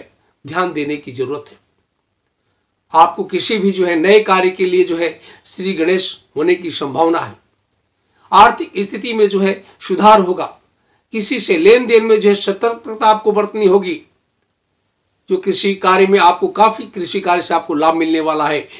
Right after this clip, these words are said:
व्यापारी को व्यापार से लाभ मिलने वाला है, स्त्री पक्ष से आपको लाभ मिलने वाला है। तुला राशि के जो जातक हैं,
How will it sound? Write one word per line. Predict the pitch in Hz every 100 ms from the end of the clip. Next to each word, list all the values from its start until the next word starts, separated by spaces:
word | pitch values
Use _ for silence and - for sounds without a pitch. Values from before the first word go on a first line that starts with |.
| -
व्यापारी | 160 165 196 214 226 226
को | - 175
व्यापार | 156 160 202 220
से | 202
लाभ | 180 165
मिलने | 160 156 156
वाला | 156 156 156
है, | 156 139 - - -
स्त्री | 214 208 170
पक्ष | - 247 -
से | -
आपको | 180 180 180
लाभ | 170 170
मिलने | 156 165 160 156
वाला | 156 156 151
है। | 151 - _ _ _ _ _ _ _ _ _ _ _ _ _ _ _ _ _ _ -
तुला | 143 151
राशि | 151 151
के | 147 156
जो | 151
जातक | 143 160 160 185
हैं, | 190 196